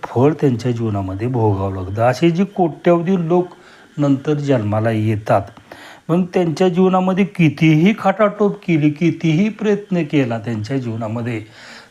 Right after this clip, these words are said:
तर त्यांना यश त्यांच्या जीवनामध्ये मिळत नाही. कारण का यश मिळत नाही? कारण त्यांनी समर्थाचा अपमान केलेला आहे, समर्थाच्या शब्दाचं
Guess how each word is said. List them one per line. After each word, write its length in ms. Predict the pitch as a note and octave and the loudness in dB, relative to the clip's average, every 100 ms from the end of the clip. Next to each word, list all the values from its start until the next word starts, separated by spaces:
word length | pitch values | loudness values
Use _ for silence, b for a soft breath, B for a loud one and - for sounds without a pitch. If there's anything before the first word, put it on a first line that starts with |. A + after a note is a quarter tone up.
| - | 0
तर 140 | G3 | 0
त्यांना 460 | G3 F#3 F3 F3 F3+ | 2 0 0 2 4
यश 640 | D#3+ A2+ G#2+ C#3 E3+ - - | 4 2 2 4 4 2 -2
त्यांच्या 280 | C#3+ B2+ B2+ | 0 0 -2
जीवनामध्ये 540 | A#2 A2+ G#2 G2+ F#2+ | -2 -2 -2 -2 -4
मिळत 520 | F#2 G2 A#2 C#3+ C#3+ D#3 | -6 -2 2 2 2 2
नाही. 340 | D3 D3+ D#3+ - B B B - | 2 2 0 -6 B B B -2
कारण 300 | F3 G3+ G3+ - | 0 2 -2 -4
का 220 | - F3+ G3+ | 2 2 4
यश 340 | F3 D3+ - | 2 -2 -2
मिळत 380 | C3 A2+ G#2 - | -4 -4 -4 -6
नाही? 180 | G#2+ G2+ | -8 -6
कारण 320 | A#2 D3 F3 | -2 -2 0
त्यांनी 360 | F3 F3+ G3+ A#3 - B B B - - | 2 2 2 -2 -8 B B B -18 -2
समर्थाचा 840 | E3+ F3 G3 G3+ - D3+ D3+ F3+ E3 | 0 4 2 2 -2 -4 -2 0 0
अपमान 440 | C#3 - G#2+ F#2+ | 0 -4 -6 -6
केलेला 440 | F#2 G2+ E2+ F2 E2+ | -8 -8 -8 -8 -8
आहे, 80 | |
समर्थाच्या 840 | - - E3 F#3 F#3 D#3+ D#3+ F#3+ F3+ | -4 0 2 2 0 -2 -2 -2 -4
शब्दाचं 720 | - D3+ A#2 A#2 A#2+ - G3+ | -4 -4 -4 -2 -2 -2 -4